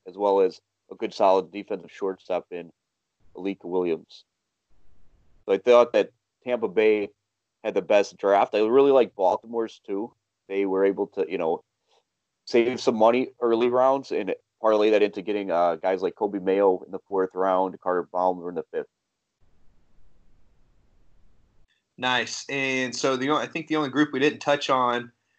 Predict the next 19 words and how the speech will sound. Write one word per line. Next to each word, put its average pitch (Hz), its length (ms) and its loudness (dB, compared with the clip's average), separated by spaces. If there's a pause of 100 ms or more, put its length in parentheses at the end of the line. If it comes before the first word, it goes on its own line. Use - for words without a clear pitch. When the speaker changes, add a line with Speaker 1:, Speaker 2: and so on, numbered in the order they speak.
(120)
Speaker 2:
uh, 117 260 4
really 139 280 2
was 113 180 -4
the 110 80 -12
Blue 117 300 0
Jays. 87 580 -6 (200)
You 110 80 -16
got 120 120 0
any 113 120 -2
thoughts 113 280 0
on 113 80 -4
the 101 60 -10
Blue 113 200 -4
Jays 151 240 0
draft? 143 420 -4 (1300)
Speaker 1:
Yeah, 170 160 8
I 151 100 8
think 160 300 -2
that 151 180 2